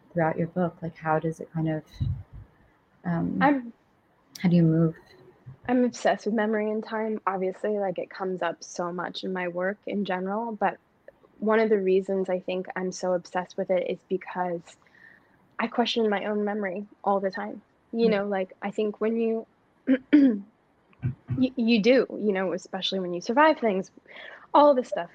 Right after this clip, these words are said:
Speaker 2: you, you question your memory. You, you wonder whether or not, like, you are able to really have a clear conception of a moment in time. And
Speaker 1: Mm.
Speaker 2: that was something that just became an incredible motif for me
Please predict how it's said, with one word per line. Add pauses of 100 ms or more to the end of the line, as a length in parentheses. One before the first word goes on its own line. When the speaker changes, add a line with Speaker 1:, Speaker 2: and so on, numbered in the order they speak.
Speaker 2:
you,
you
question
your
memory.
You,
you
wonder
whether
or
not,
like, (100)
you (100)
are
able (120)
to (880)
really
have
a
clear (200)
conception (140)
of
a
moment
in
time. (300)
And
Speaker 1:
Mm. (180)
Speaker 2:
that
was
something
that (220)
just
became
an
incredible
motif
for
me